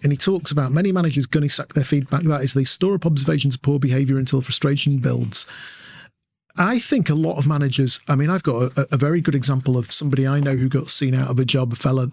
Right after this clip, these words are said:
recently, where I remember he rang me not long after the, his new boss arrived,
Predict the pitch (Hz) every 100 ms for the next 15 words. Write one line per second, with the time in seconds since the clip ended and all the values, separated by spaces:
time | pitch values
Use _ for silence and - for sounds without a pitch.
0 | - 151 - 143 151 151 139 123 113 -
1 | - _ - - _ _ 160 131 135 131
2 | 127 120 - _ _ _ - _ _ _
3 | - 165 180 160 156 143 135 135 156 180
4 | 180 147 107 117 - - 156 160 170 147
5 | 143 135 147 127 127 - - 127 131 139
6 | 147 127 147 - - 127 117 113 120 120
7 | -